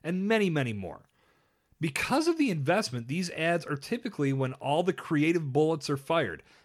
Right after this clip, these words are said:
and no expense is spared in putting together the best ad of the day.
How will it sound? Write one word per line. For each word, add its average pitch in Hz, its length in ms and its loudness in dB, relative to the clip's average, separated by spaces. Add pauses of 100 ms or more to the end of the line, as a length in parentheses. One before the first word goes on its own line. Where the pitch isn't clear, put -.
and 123 300 0
no 196 220 6
expense 202 520 -4
is 156 100 -6
spared 190 400 2
in 127 100 -2
putting 156 300 -4
together 135 400 -2
the 156 560 -2
best 151 560 0
ad 147 360 0
of 131 120 0
the 135 80 0
day. 135 460 -2